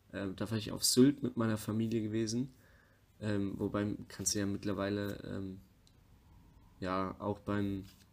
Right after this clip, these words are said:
Chinesen um die Ecke teilweise bestellen. Aber wir waren auf Sylt gewesen und da gab's Haifisch. Ähm, und da war ich aber so fünf, sechs Jahre alt und ich wollte unbedingt Hai essen, weil ich hab halt immer so im Fernsehen,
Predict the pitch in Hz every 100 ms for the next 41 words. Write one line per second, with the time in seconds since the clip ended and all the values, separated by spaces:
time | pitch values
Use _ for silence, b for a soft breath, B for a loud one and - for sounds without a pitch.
0 | - - - 101 120 117 113 110 110 120
1 | - - - - 110 113 101 104 107 -
2 | 113 117 b b b - 110 107 107 113
3 | 113 117 110 - 120 110 135 - 127 135
4 | 135 147 - b b b b - - -
5 | - - - - 107 98 104 - - 107
6 | 127 - 123 - - - - - - -
7 | - - 107 107 107 - 113 107 101 -
8 | 101 110 110 107 101 101 - 131 123 -
9 | 104 - 117 107 107 - 104 - - 101
10 | - 151 147 127 127 - 117 127 127 101
11 | - 101 107 107 - - 113 - 107 -
12 | 110 104 104 98 - 110 117 113 110